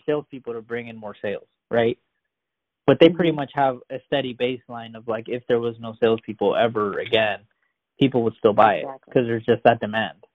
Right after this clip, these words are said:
Speaker 1: based on everything that they've done,
Speaker 2: Exactly.
Speaker 1: based on the, on the colors that they've chosen and the placements that they have and the way that it tastes and what people have said about it and the people they've partnered with. Like, all of that comes into
Speaker 2: Mm-hmm.
Speaker 1: effect.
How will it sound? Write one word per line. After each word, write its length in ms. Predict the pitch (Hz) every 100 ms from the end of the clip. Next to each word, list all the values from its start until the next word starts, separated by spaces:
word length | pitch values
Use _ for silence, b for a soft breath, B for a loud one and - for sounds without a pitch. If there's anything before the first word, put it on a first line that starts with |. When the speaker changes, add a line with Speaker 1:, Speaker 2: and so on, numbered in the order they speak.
| _ _ _ _ _ _ _ _ _ _ _ _ _ _ _ -
Speaker 1:
based 240 | 127 -
on 160 | 123 117
everything 360 | 117 117 113
that 140 | 113 -
they've 160 | 107
done, 200 | 107 113
Speaker 2:
Exactly. 180 | 107 104
Speaker 1:
based 140 | 104 -
on 180 | 110
the, 280 | 107 107 104 _ _ _ _ -
on 160 | 123
the 220 | 120 117 110 -
colors 380 | 156 147 135
that 160 | 120 113
they've 200 | 120 113
chosen 560 | - 127 120 113 113 110
and 240 | - 113
the 100 | 113 - -
placements 400 | 135 - 131 123
that 140 | 117 117
they 120 | 110
have 500 | 117 113 113 110 107 _ _ _ -
and 120 | 117
the 60 |
way 160 | 117 135
that 140 | 131
it 100 | 120 113
tastes 400 | 135 131 113 110 -
and 260 | 113 117
what 160 | 110 110
people 240 | 127 117
have 120 | 120 113
said 140 | 135 127
about 340 | 117 113 113
it 100 | 107
and 140 | 101 110
the 40 |
people 320 | - 107 -
they've 240 | 104 101 -
partnered 380 | 117 113 107
with. 180 | 98 92 -
Like, 220 | 95 - _ -
all 220 | 117 120
of 100 | 117
that 220 | 117 107 -
comes 220 | 117 113
into 180 | 107 104
Speaker 2:
Mm-hmm. 200 | 104 156
Speaker 1:
effect. 360 | 127 113 104